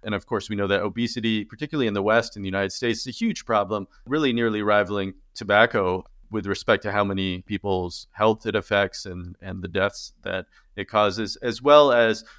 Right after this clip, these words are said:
sort of standard polluting industries that contaminate our water, our air, and so on, and lead to, lead to thousands of deaths. But this specific area, these industries, they tend not to be reported heavily because, uh, the way that they affect people's health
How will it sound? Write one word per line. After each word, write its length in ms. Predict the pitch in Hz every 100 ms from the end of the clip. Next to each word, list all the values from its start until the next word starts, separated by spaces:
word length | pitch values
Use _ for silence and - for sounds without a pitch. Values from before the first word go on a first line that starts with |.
| _
sort 220 | - 127
of 40 | 110
standard 400 | 131 120 110 110
polluting 380 | 123 131 117
industries 640 | 110 101 - 110 98 98 - _ _
that 380 | 104 95 92 -
contaminate 640 | - 104 104 98 95 92 90
our 180 | 95
water, 540 | 92 98 95 95 95 92
our 200 | 95 92
air, 380 | 101 95 92 90
and 200 | - 95
so 220 | - 104
on, 160 | 92 87
and 120 | 87
lead 200 | 92 -
to, 280 | 98 90 -
lead 220 | 110 104 -
to 180 | 98 92
thousands 600 | 101 95 90 98 85 -
of 140 | 107
deaths. 260 | 123 127 -
But 160 | 143
this 140 | 135 143
specific 500 | - 160 226 208 175
area, 560 | 143 156 165 165 170 156
these 280 | 127 113
industries, 720 | 156 160 156 - 156 151 143 -
they 120 | 127
tend 280 | 165 175 180
not 220 | 165 -
to 60 |
be 140 | 139 139
reported 500 | 127 - 143 127 113
heavily 640 | 135 139 143 143 139 - -
because, 720 | 113 - 131 120 113 110 - _ _ - -
uh, 420 | 104 95 98 92 -
the 80 | 110
way 220 | 117 151
that 140 | 156
they 100 | 139
affect 380 | 120 120 120 -
people's 380 | 127 113 110 -
health 320 | 127 135 -